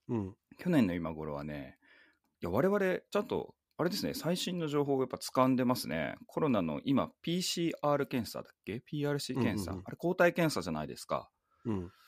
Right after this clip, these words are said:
Speaker 2: 自分いいこと言ってんなっていうのが去年の今頃で。
Speaker 1: 自画自賛？
Speaker 2: あ、そうっす。抗体検査っていうのがあると。で、それに関して国立感染症予防センターが試験薬のこう、
Speaker 1: うん。
Speaker 2: あれをやって評価をやって、これが広まるかもねっていう話をちゃんとしててですね、やっぱ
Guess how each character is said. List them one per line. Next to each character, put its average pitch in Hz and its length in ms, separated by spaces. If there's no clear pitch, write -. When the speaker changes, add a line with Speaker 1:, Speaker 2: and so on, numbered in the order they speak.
Speaker 2:
自 120 100
分 123 160
い 123 60
い 123 60
こ 120 120
と 117 100
言 117 60
っ - 20
て - 220
ん 104 80
な 98 140
っ 92 40
て 98 80
い - 20
う - 20
の 82 80
が 80 40
去 127 140
年 92 160
の 78 80
今 78 160
頃 80 220
で。 76 340
Speaker 1:
自 113 220
画 107 80
自 95 120
賛？ 92 160
Speaker 2:
あ、 107 120
そ 110 120
う - 20
っ 87 40
す。 - 280
抗 175 220
体 160 240
検 151 240
査 85 80
っ - 100
て 95 80
い 87 80
う 82 40
の 80 120
が 78 260
あ 82 120
る 80 100
と。 - 120
で、 123 80
そ 143 160
れ 151 80
に 156 120
関 147 260
し 85 100
て 92 100
国 - 280
立 - 120
感 123 160
染 113 400
症 101 300
予 101 80
防 104 120
セ 110 140
ン 90 80
タ - 120
ー 69 100
が 69 160
試 - 140
験 107 160
薬 78 200
の - 80
こ - 120
う、 - 20
Speaker 1:
う - 20
ん。 - 40
Speaker 2:
あ 87 100
れ 90 60
を 85 40
や 82 80
っ - 20
て 107 100
評 120 220
価 113 140
を 104 260
や 92 120
っ - 20
て、 117 160
こ - 100
れ 120 80
が 127 80
広 131 260
ま 151 80
る 151 60
か 87 140
も 78 80
ね 107 120
っ 117 40
て - 140
い - 40
う - 20
話 92 240
を 80 40
ち - 100
ゃ 104 60
ん 101 40
と 107 80
し - 80
て 110 80
て 87 100
で - 80
す - 80
ね、 87 60
や 107 100
っ - 60
ぱ 82 140